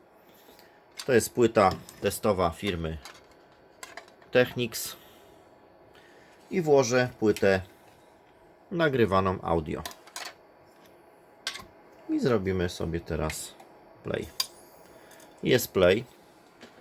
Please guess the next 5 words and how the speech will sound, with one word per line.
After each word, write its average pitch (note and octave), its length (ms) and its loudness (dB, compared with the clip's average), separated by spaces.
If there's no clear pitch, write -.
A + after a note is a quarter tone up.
Przebieg D3 360 -4
na B2 100 2
oscyloskopie G#2 800 2
przyjmijmy G2 580 -4
prawidłowy. A2+ 800 2